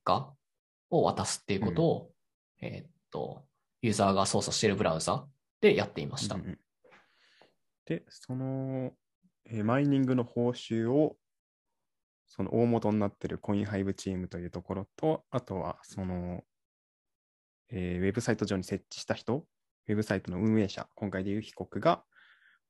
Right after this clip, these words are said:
Speaker 2: まあ、確か三対七ぐらいの割合で受け取るっていうような仕組みになっていたというところで、
Speaker 1: ええ。
Speaker 2: で、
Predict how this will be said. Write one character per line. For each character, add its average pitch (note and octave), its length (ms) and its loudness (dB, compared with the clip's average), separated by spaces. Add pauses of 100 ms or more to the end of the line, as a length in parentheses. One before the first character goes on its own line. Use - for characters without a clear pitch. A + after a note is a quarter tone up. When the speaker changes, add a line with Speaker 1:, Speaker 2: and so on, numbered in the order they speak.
(340)
Speaker 2:
ま D3 60 -8
あ、 - 40 -14
確 - 160 -2
か - 60 -18
三 D#3+ 280 2
対 C3+ 200 6
七 G2 240 4
ぐ G#2 80 4
ら F2 80 2
い - 20 0
の E2+ 80 -2
割 F2 160 -2
合 F#2 100 0
で B2 280 -2
受 G2+ 180 -6
け F2 60 -8
取 F2+ 160 -4
る F2 140 -10
っ - 60 -20
て - 80 -8
い F#2 40 -2
う - 20 -2
よ C#3 140 0
う - 20 0
な F2 80 -2
仕 - 120 -10
組 E2+ 160 -6
み - 20 -8
に E2 60 -8
な F2 80 -6
っ - 20 -18
て - 160 -20
い - 20 -20 (120)
た G#2 100 0
と - 100 -10
い E2+ 60 -6
う E2 40 -12
と - 120 -20
こ - 100 -8
ろ F#2+ 180 -6
で、 C#3+ 280 -2
Speaker 1:
え A2+ 480 -4 (1400)
え。 C#3+ 120 4
Speaker 2:
で、 - 60 -10